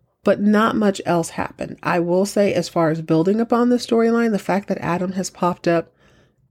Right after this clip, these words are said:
is, is interesting enough to keep me, like, intrigued for the next few episodes at least.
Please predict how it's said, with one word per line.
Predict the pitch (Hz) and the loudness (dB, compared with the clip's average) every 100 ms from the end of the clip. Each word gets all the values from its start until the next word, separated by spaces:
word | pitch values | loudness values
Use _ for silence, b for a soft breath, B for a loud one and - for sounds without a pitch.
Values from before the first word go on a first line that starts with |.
| _ - | _ -2
is, | 175 165 | 0 2
is | 175 165 | 2 2
interesting | - 165 190 202 196 175 | 2 0 0 0 2 2
enough | 160 151 - | 2 2 -2
to | 190 | -6
keep | - 190 - | -4 -4 0
me, | 170 | 0
like, | 160 160 156 | 2 0 0
intrigued | 165 - - 208 202 196 - _ _ _ | -4 -4 0 2 2 0 -4 _ _ _
for | - 202 | 0 2
the | 180 | 2
next | 175 160 - | 2 0 -4
few | 175 156 | 0 2
episodes | 147 - - - - | 0 -4 -6 -4 -4
at | - | -6
least. | - - - - | -8 -10 -16 -16